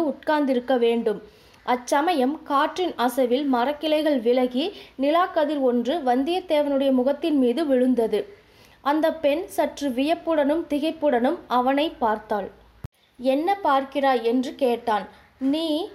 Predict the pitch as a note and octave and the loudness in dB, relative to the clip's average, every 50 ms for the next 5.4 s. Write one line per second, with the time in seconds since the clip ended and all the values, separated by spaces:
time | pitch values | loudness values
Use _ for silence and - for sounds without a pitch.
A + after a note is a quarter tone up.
0 | - - B3+ C#4 D4+ E4+ G4 F#4+ F#4+ F#4 F4 E4 F4 G#4 A4 F#4 E4 D#4 D4 D4 | -10 -6 -4 -2 -2 -2 0 0 0 0 0 0 0 0 0 0 -2 -2 -4 -6
1 | E4 E4 - C4+ B3+ B3+ B3 - - B3 G#3 D3+ - - - - - - _ _ | -6 -2 0 0 0 0 -2 -4 -4 -4 -4 -4 -8 -16 -20 -20 -20 -20 _ _
2 | - A#3+ A#3+ B3+ C4+ C#4 C4 A#3 A#3 D4 F#4+ G#4 - - - A#3 A#3+ B3 B3 C#4 | -6 -2 0 0 2 2 2 2 2 0 -2 -4 -12 -16 -8 -4 0 0 2 2
3 | E4+ G4+ G4+ E4 D#4 D4+ D#4 D#4+ E4 E4 D4 B3 C4+ B3+ - - G#3 G3+ C#4 E4 | 2 2 0 -2 -4 -4 -2 0 0 0 0 0 -2 -4 -2 0 0 0 0 -2
4 | D#4 A#3+ A3+ B3+ B3 B3+ A#3 A3+ G#3+ A#3 A#3 C4 E4+ F#4 G4 G4 F#4 E4+ D#4 D4+ | -6 -4 0 0 0 0 0 -2 0 0 2 2 2 2 2 0 0 -2 -4 -6
5 | C#4 - - C#4+ C#4 C#4 C#4 C4+ | -8 -4 0 0 0 2 0 -4